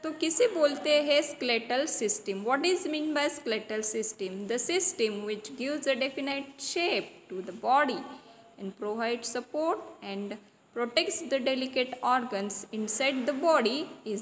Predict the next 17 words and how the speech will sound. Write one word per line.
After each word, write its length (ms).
the 100
skeletal। 760
जो 380
सिस्टम 720
हमारे 560
बॉडी 480
को 220
पर्टिकुलर 540
शेप 360
देता 380
है 360
और 120
हमारे 400
डेलिकेट्स 680
ऑर्गन्स 680
को, 440
अ, 140